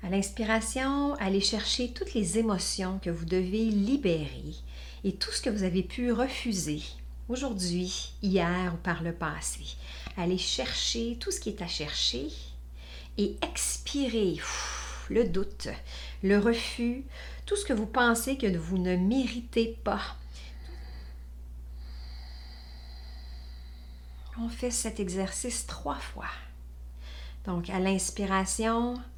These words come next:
on rassemble toutes les émotions, tous les refus.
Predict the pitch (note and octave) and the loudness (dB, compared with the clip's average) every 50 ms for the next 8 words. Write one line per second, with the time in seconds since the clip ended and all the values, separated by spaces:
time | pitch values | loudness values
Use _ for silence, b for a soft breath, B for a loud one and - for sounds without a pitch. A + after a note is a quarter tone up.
0 | B B B B B B B B B B B B B B B B B B B B | B B B B B B B B B B B B B B B B B B B B
1 | B A3 G#3+ G#3+ G#3 A3 A3 A3 - - B3+ B3+ B3+ A3+ G3 F3 D#3+ D#3 D3+ D3+ | B -2 0 4 4 4 4 4 4 4 4 4 4 4 2 2 2 2 0 0
2 | D#3+ - - - F4 E4+ - G#3+ G3 E3 F3+ F3 E3+ D#3 D#3+ - - F#3+ F3+ F#3 | -2 -4 -2 -2 -2 2 4 4 4 4 4 4 4 2 2 2 2 2 2 2
3 | F#3+ F#3+ F#3+ F#3+ F#3+ - - B3 G#3+ F#3 E3+ E3+ F3 F3 - - C#4 C#4+ D4 | 2 2 2 2 0 0 0 2 2 2 2 2 0 0 -2 -2 -2 -2 -2